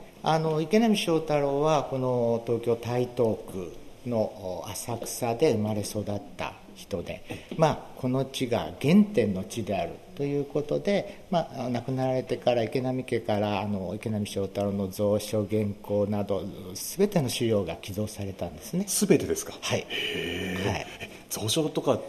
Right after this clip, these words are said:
Speaker 1: 蔵書はね、
Speaker 2: 相当
Speaker 1: 大体一万円、一万冊を超えてますね。
Speaker 2: 鶴松さん、そばで池波先生、
Speaker 1: はい。
Speaker 2: ご覧になったと思うんですけれども、
Speaker 1: はい。
Speaker 2: やっぱり物を書くということにかける情熱っていうのは？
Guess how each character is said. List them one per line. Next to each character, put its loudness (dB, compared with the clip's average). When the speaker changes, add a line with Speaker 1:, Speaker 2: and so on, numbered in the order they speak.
Speaker 1:
蔵 8
書 10
は 12
ね、 10
Speaker 2:
相 8
当 2
Speaker 1:
大 4
体 6
一 -4
万 2
円、 -2
一 -6
万 -2
冊 -6
を -6
超 2
え 4
て -6
ま -4
す -14
ね。 -8
Speaker 2:
鶴 2
松 2
さ 4
ん、 2
そ 2
ば 8
で 4
池 0
波 0
先 -2
生、 0
Speaker 1:
は -6
い。 -8
Speaker 2:
ご 0
覧 2
に 0
な 2
っ -4
た -12
と -4
思 -2
う -4
ん -2
で -2
す -8
け -4
れ -4
ど -2
も、 2
Speaker 1:
は 6
い。 2
Speaker 2:
や -2
っ -2
ぱ 2
り 0
物 8
を 2
書 -2
く -12
と 4
い -2
う -10
こ -14
と -2
に -4
か -12
け 0
る 2
情 2
熱 0
っ -18
て -6
い -6
う -8
の -10
は？ -16